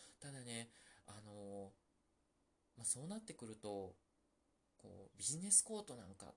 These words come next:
ていうのはどうしても洗いにくいから、もうこれはね、やむなく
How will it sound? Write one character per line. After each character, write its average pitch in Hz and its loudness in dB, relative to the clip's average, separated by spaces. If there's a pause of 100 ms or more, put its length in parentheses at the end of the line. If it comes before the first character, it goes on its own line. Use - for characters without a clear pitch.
て 113 -4
い - 0
う 110 -4
の 110 -6
は 139 0
ど 113 0
う 117 2
し - 6
て 120 -4
も 107 -10
洗 101 -8
い 107 -8
に 110 -8
く 120 -4
い 117 -4
か 113 -6
ら、 104 -8
も 107 -14
う - -14
こ 185 -6
れ 202 -8
は 220 -4
ね、 226 0 (680)
や 113 -2
む 160 -2
な 165 0
く 101 -2